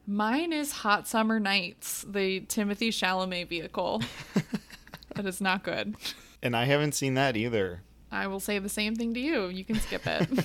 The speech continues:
Speaker 2: <laughs> Most impressive.
Speaker 1: I think Moonlight. It does what every A twenty-four film set in Florida tries to do.
Speaker 2: I also had Moonlight.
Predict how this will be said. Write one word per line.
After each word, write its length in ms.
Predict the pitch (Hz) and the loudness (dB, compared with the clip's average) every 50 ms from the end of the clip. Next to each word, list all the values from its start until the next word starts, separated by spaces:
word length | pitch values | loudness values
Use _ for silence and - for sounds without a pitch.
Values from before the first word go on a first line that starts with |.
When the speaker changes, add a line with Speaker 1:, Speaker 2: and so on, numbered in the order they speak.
| - - 220 - - 285 - - - 294 | -2 -4 -6 -6 -4 -8 -8 -6 -6 -8
Speaker 2:
<laughs> 500 | - - - - - - - - - - | -8 -10 -12 -20 -20 -20 -20 -20 -8 -2
Most 320 | 123 131 131 143 143 - | 2 4 6 6 4 4
impressive. 840 | 147 131 120 - - 127 123 120 - - 90 87 85 85 - - - - - - - - - - - - - - - - - - - - | 2 0 0 4 6 6 6 6 6 0 0 -2 -2 -6 -8 -14 -20 -20 -20 -20 -20 -20 -20 -20 -20 -20 -20 -20 -20 -20 -20 -20 -14 -8
Speaker 1:
I 120 | - 214 240 | -4 -4 -2
think 220 | 254 320 330 320 262 | 0 0 0 2 4
Moonlight. 640 | 226 214 247 302 311 202 175 165 139 113 - - - - - - - - | 4 4 4 4 2 0 0 -2 -4 -6 -8 -12 -18 -20 -20 -12 -6 -4
It 120 | 233 214 | -2 2
does 200 | 220 220 240 240 | 4 4 4 4
what 120 | 262 262 - | 4 2 2
every 280 | 214 220 233 262 240 | 2 2 2 2 2
A 80 | - 240 | 0 0
twenty-four 720 | 220 - 240 226 226 - - 208 208 208 208 208 202 - - - - - | 0 2 2 2 2 2 2 2 4 4 4 2 0 -2 -10 -20 -20 -16
film 300 | - - 233 220 214 214 208 | -6 0 2 2 2 2 2
set 140 | - 214 190 | 0 0 0
in 120 | 202 208 | -2 -2
Florida 380 | - 214 220 226 233 214 190 202 | 0 2 2 2 4 2 0 0
tries 320 | - - 208 196 202 - | 0 0 0 0 0 -2
to 100 | - 208 | -4 -4
do. 420 | 196 226 254 269 - - - 220 - - - - - | -2 -2 0 0 0 0 -2 -4 -8 -10 -10 -4 2
Speaker 2:
I 140 | 110 117 117 | 6 10 12
also 360 | 117 120 123 123 - 135 127 | 12 12 12 10 10 10 10
had 140 | 135 135 135 | 10 10 10
Moonlight. 520 | 135 139 156 180 156 123 104 98 90 - | 10 8 8 10 10 10 10 10 6 2